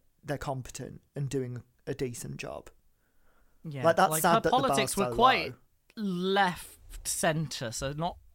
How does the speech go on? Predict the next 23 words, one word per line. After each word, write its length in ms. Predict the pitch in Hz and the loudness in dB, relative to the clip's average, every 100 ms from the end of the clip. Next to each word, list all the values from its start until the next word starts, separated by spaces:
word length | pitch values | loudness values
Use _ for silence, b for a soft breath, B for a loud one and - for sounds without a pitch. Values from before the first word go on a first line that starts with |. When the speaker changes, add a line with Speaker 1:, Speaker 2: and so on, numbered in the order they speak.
| - | -10
Speaker 2:
as 160 | 170 151 | -8 -6
far 360 | - 160 147 135 | 2 4 4 2
as 160 | 135 | 2
I 200 | 139 143 | 2 2
would 180 | 131 120 | 0 -4
like 260 | 113 113 - | -4 -6 -8
to 80 | - | -12
go, 240 | 113 104 | -8 -4
but 120 | 175 | -2
it 80 | 185 | -2
was 100 | 156 | -2
Speaker 1:
Yeah. 60 | - | 0
Speaker 2:
nice 200 | 190 185 | 0 0
to 80 | 170 | -2
see 320 | 147 160 139 - B B _ _ - | 0 0 -2 -8 B B _ _ -14
the 640 | 220 156 151 202 170 160 - _ - | -12 -6 0 0 0 -2 -6 _ -14
sort 340 | - 196 196 | -4 -2 0
of 120 | 160 | 0
softer 680 | 135 - 175 160 - - 135 | -2 2 2 2 -6 -8 -6
left 420 | 120 113 117 - - | -4 -6 -8 -10 -6
actually 360 | 127 - 131 131 | -6 -4 -8 -8
getting 420 | 131 117 113 110 | -6 -6 -6 -6
anywhere. 460 | 110 104 98 101 | -8 -8 -10 -12